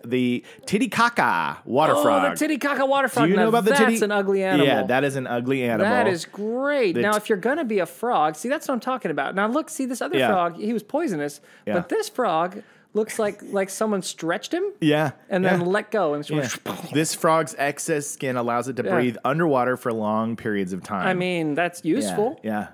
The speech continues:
Speaker 2: Right? Like the proboscis guy's got the big nose for the ladies.
Speaker 1: Right,
Speaker 2: And
Speaker 1: and
Speaker 2: then
Speaker 1: this
Speaker 2: this one's
Speaker 1: is,
Speaker 2: got the floppy skin, so he
Speaker 1: this
Speaker 2: can breathe.
Speaker 1: guy's got a built-in blanket, basically.
Speaker 2: I
Speaker 1: So, like,
Speaker 2: mean
Speaker 1: if you're like, "Hey, I wanna snuggle," he's like, "Just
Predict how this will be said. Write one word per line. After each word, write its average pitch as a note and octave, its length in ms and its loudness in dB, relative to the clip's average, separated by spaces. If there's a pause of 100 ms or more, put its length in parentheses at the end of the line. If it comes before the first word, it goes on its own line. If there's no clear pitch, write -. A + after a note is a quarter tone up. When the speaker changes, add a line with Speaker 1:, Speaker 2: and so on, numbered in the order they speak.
(160)
Speaker 2:
Right? A3 280 -2
Like G3 140 -4
the F#3 80 -6
proboscis G3+ 500 -2
guy's F#3 240 -2
got E3+ 140 -2
the E3 80 -8
big E3 160 -2
nose F3+ 240 0
for F#3+ 100 -4
the E3 80 -2
ladies. E3 560 -2
Speaker 1:
Right, B2+ 140 2
Speaker 2:
And F3 120 0
Speaker 1:
and E3+ 80 2
Speaker 2:
then E3+ 140 2
Speaker 1:
this G#3 120 0
Speaker 2:
this - 60 -2
one's G#3 180 2
Speaker 1:
is, F3+ 60 -6
Speaker 2:
got F3+ 140 0
the E3+ 80 -6
floppy F3+ 340 -2
skin, F#3 340 -4
so - 100 0
he - 60 6
Speaker 1:
this F#3 80 -2
Speaker 2:
can F#3 80 -2
breathe. C#3+ 120 4
Speaker 1:
guy's C3 300 2
got C#3 180 4
a C3 60 4
built-in C#3+ 580 0
blanket, D#3+ 560 -2
basically. - 520 -6
Speaker 2:
I D#3 80 -6 (140)
Speaker 1:
So, F#3 120 4
like, C3+ 200 4
Speaker 2:
mean D3+ 80 2
Speaker 1:
if C3+ 120 0
you're C#3 160 4
like, B2+ 260 2
"Hey, G3 240 0
I D#3 60 4
wanna D3+ 180 0
snuggle," D#3+ 540 -2
he's B2 160 -2
like, A#2 260 -4
"Just D#3+ 240 -4